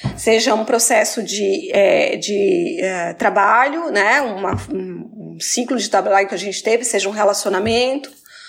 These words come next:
ou a questão da vida mesmo, do ponto de vista mais. E aí, respondendo a pergunta da Marina, Marina, em re-, relação ao que, como, como é que a gente diferencia o que é depressão do que é luto,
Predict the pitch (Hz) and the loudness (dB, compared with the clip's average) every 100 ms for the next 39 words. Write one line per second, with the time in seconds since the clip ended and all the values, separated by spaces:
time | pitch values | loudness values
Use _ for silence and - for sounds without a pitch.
0 | - - - _ 233 254 320 330 - _ | -20 -20 -20 _ 4 6 4 0 -12 _
1 | _ - 254 254 262 - 254 254 285 220 | _ -6 -4 -2 -4 -2 0 0 0 -6
2 | 214 262 214 180 190 214 208 202 190 202 | 0 0 0 -2 -2 -6 -4 -4 -4 -6
3 | 190 185 - 196 180 170 175 - - - | -6 -6 -8 -8 -8 -8 -8 -10 -16 -20
4 | - - - 233 302 - 262 285 285 277 | -20 -20 0 2 2 0 0 0 0 2
5 | 262 320 285 262 262 233 208 202 196 262 | 4 4 2 2 0 2 2 0 0 0
6 | 330 277 214 202 185 185 - 208 - 202 | 0 0 0 2 2 2 0 -4 -4 -2
7 | 214 208 - 240 240 240 - - 220 285 | 2 2 4 2 0 -6 -4 -2 0 0
8 | 285 226 254 302 294 277 247 240 - 214 | -4 -6 -2 -2 -4 -6 -8 -6 -4 -2
9 | - 254 240 220 214 240 214 - 240 220 | -2 -4 -2 -2 -2 -6 -2 -2 0 -2
10 | 214 - - - - 214 - 185 233 320 | -4 -16 -18 -16 -12 -4 0 0 0 -2
11 | 349 - 175 | -2 -8 -12